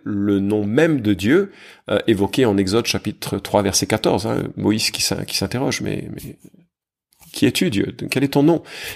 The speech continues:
Et Dieu répond, « Ben, je suis celui qui suis, euh, je suis celui qui est éternellement. » C'est pour ça qu'on a, euh, dans certaines versions, la traduction de, du nom de Dieu par l'Éternel. Euh, alors que les Juifs lui préfèrent le titre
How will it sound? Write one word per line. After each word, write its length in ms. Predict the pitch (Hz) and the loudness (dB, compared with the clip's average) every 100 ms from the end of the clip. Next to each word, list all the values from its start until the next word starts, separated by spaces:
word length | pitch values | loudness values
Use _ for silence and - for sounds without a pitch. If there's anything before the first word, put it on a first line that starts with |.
| - | -2
Et 100 | 104 | 0
Dieu 300 | 90 107 110 - | 4 6 4 4
répond, « 360 | 101 95 113 | 0 4 2
Ben, 280 | 113 82 - - - _ | 2 -2 -4 -12 -20 _
je 100 | - | -6
suis 140 | - 104 | -2 2
celui 240 | 110 104 | 2 2
qui 120 | - | 0
suis, 340 | 101 - 110 117 | 0 2 0 -2
euh, 60 | 110 82 | -10 -12
je 100 | 101 | -10
suis 220 | 101 - | -8 -2
celui 300 | 95 98 98 | 0 2 2
qui 180 | 98 - | 2 0
est 240 | 92 95 117 | 0 0 -2
éternellement. » 560 | - 92 92 92 104 | -2 0 0 0 -2
C'est 60 | 127 | -4
pour 100 | 98 | -4
ça 80 | 98 | 0
qu'on 160 | 98 | 2
a, 120 | 95 | 2
euh, 40 | 92 - - - - | 0 -4 -8 -10 -8
dans 340 | 90 - 101 | -8 -2 0
certaines 300 | 92 90 104 | 2 2 2
versions, 280 | 92 90 110 | 2 2 2
la 80 | 92 | 0
traduction 400 | - 98 - 101 | 0 -4 -2 0
de, 160 | 92 87 - - - | 0 -2 -10 -16 -2
du 100 | 104 | 4
nom 120 | 107 | 4
de 100 | 101 | 4
Dieu 220 | 92 104 | 4 4
par 280 | 104 98 92 - | 4 0 0 -4
l'Éternel. 680 | 98 98 98 95 98 135 - - _ _ _ _ _ _ - - | 2 2 2 0 2 2 -2 -8 _ _ _ _ _ _ -12 -8
Euh, 140 | 98 92 | -4 -4
alors 160 | 92 | -4
que 100 | - | 0
les 80 | 101 | 2
Juifs 240 | 95 120 - | 2 0 -2
lui 80 | |
préfèrent 400 | 101 104 - 113 - - - | -4 -2 0 0 -2 -16 -2
le 80 | 104 | -2
titre 380 | - 113 - | -2 -4 -4